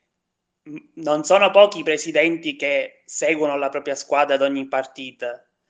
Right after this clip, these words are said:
però sono ben pochi quelli che poi siedono in panchina accanto ai calciatori, accanto all'allenatore, e sono sempre lì in prima linea. E da questo punto di vista io la, la vorrei definire un po' un alle-, un presidente atipico.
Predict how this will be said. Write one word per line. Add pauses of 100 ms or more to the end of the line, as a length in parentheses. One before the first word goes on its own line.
(400)
però
sono
ben
pochi
quelli
che
poi
siedono
in
panchina
accanto
ai
calciatori,
accanto
all'allenatore, (460)
e
sono
sempre
lì
in
prima
linea. (580)
E
da
questo
punto
di
vista
io
la,
la
vorrei
definire
un
po'
un
alle-,
un
presidente
atipico.